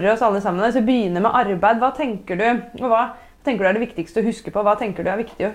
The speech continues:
gjøre, eller hva kan man gjøre da? Nå er jo du her som forsker, ikke politiker, men dere har jo foreslått løsninger i utvalgsarbeidet. Som hva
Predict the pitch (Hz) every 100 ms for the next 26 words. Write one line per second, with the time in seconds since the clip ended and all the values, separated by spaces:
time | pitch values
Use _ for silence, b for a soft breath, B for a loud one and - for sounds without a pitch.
0 | - 214 214 269 185 165 190 214 - -
1 | 185 180 226 226 180 247 175 214 208 202
2 | 196 175 208 202 208 - 185 180 175 190
3 | 185 - 294 262 220 214 202 330 - 254
4 | 202 - 220 233 190 - 190 190 202 202
5 | B B B - 214 185 165 175 185 180
6 | 180 190 247 233 240